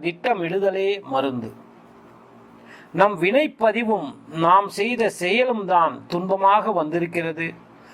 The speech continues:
நான்கு நிலைகளிலே அவற்றை தீர்ப்போம் என்ற மனப்பாங்கை வளர்த்துக் கொள்வதுதான் அதிசிறந்த மருந்தாக இருக்கும். நடப்பது எல்லாம் இறைவனின் மூலம் நமக்கு கிடைத்த பதிவே என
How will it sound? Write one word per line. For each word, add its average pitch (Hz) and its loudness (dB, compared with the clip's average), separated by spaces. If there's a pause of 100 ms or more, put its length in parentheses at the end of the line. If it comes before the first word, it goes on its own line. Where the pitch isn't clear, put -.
(320)
நான்கு 226 4
நிலைகளிலே 151 0 (120)
அவற்றை 135 -2 (260)
தீர்ப்போம் 156 -6 (160)
என்ற 127 -2
மனப்பாங்கை 170 0 (180)
வளர்த்துக் 220 0
கொள்வதுதான் 131 -2 (560)
அதிசிறந்த 196 -2 (120)
மருந்தாக 139 2 (160)
இருக்கும். - -20 (800)
நடப்பது 202 4 (100)
எல்லாம் 214 4 (100)
இறைவனின் 180 0
மூலம் 151 -2 (280)
நமக்கு 147 0 (120)
கிடைத்த 165 -4 (180)
பதிவே 208 2 (260)
என 143 -4